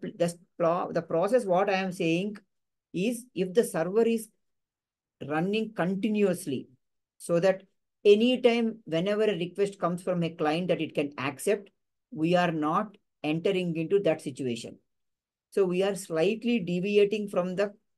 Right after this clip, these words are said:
actual modus operandi of a proper server. We are saying that once you get an information from the client or the user,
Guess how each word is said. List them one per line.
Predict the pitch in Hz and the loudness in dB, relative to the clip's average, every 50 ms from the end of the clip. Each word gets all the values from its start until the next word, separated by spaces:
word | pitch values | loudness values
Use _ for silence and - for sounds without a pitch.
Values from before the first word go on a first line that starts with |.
| _ _ - | _ _ -4
actual | 147 165 190 - _ - - 247 247 247 240 - - - _ _ _ _ _ _ _ - | -4 -4 -4 -6 _ -6 0 4 6 6 6 6 2 -4 _ _ _ _ _ _ _ -6
modus | 156 156 170 185 196 214 202 202 | -2 2 2 4 4 4 2 2
operandi | 196 175 180 185 196 185 180 180 175 180 | 0 0 2 2 0 0 2 0 0 2
of | 175 165 160 170 | 2 0 2 0
a | 208 | -2
proper | 202 - - 151 147 156 151 190 185 170 | -4 -2 -4 -2 -2 0 0 0 -2 -2
server. | - - 143 135 143 147 143 - - _ _ _ _ _ _ _ _ _ _ _ _ _ | -2 -4 -4 -2 -2 -2 -4 -4 -6 _ _ _ _ _ _ _ _ _ _ _ _ _
We | - 151 170 | 2 4 4
are | 180 | 4
saying | 175 185 180 175 190 214 220 | 2 2 2 2 2 2 4
that | 202 233 240 240 - _ _ _ _ _ _ _ _ _ _ _ _ _ _ _ - | 2 2 2 0 -6 _ _ _ _ _ _ _ _ _ _ _ _ _ _ _ -4
once | 165 202 233 226 | -2 -2 -2 0
you | 208 180 | -2 0
get | 180 175 160 165 | 2 2 2 2
an | 202 202 | 2 0
information | 180 165 156 180 175 175 180 180 180 180 175 | 0 -2 -2 -2 -2 -2 -2 -4 -4 -4 -4
from | 170 165 156 | -4 -4 -4
the | 147 143 | -4 -4
client | - - 135 143 190 240 247 - - _ _ _ _ _ | -2 -2 0 0 0 0 -2 -6 -12 _ _ _ _ _
or | 135 143 | -4 0
the | 135 143 | 0 0
user, | 135 131 135 143 143 135 185 233 247 | 0 2 2 0 2 2 2 0 0